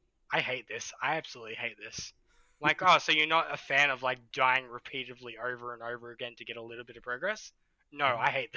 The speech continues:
Speaker 1: this. <laughs>
Speaker 2: Well, I, I like that the backseat gaming is coming in, in the form of game suggestions. See, here, for
Speaker 1: Mm.
Speaker 2: myself, it's just simply my partner, and his,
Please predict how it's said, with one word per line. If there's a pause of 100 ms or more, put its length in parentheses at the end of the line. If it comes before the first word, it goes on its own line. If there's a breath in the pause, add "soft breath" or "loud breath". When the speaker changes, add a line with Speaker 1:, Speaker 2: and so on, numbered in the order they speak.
Speaker 1:
this.
<laughs> (840 loud breath)
Speaker 2:
Well,
I,
I
like
that
the
backseat
gaming
is
coming
in,
in
the
form
of
game
suggestions.
See,
here, (300 loud breath)
for
Speaker 1:
Mm.
Speaker 2:
myself,
it's
just
simply
my
partner,
and
his,